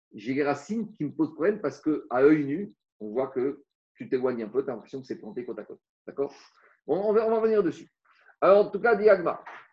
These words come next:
Bishlama de Resh Lakish, à Resh Lakish, Resh Lakish, c'est pas une contradiction. Ah, mais pourtant, Resh Lakish nous disait qu'on pouvait tout faire Shabbat et Kilaïm, mais ici, il te dit que tu peux faire Kilaïm, pas Shabbat.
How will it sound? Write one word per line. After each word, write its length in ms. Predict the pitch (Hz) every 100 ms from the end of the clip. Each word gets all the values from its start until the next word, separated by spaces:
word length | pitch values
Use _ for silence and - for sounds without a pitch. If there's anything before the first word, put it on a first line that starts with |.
| -
Bishlama 560 | 175 320 - 175 160 143
de 120 | 147
Resh 260 | 143 139
Lakish, 340 | 143 135 147 147
à 60 |
Resh 80 | 139
Lakish, 400 | 143 135 147 143
Resh 180 | 226 226
Lakish, 280 | 180 - 160
c'est 100 | 165
pas 100 | 165
une 120 | 160
contradiction. 480 | 143 147 131 113 95
Ah, 160 | 123 165
mais 80 | 175
pourtant, 240 | 151 165
Resh 160 | 165 151
Lakish 300 | 147 165 160
nous 60 |
disait 180 | 131 160
qu'on 120 | 151
pouvait 220 | - 143
tout 140 | 147 143
faire 160 | 156
Shabbat 280 | - 147 147
et 80 | 139
Kilaïm, 320 | 131 147 151
mais 80 | 143
ici, 260 | 139 - 156
il 40 |
te 60 | 147
dit 120 | 135
que 40 |
tu 60 | -
peux 100 | 139
faire 140 | 139
Kilaïm, 240 | - 143 123
pas 80 | 110
Shabbat. 320 | 110 151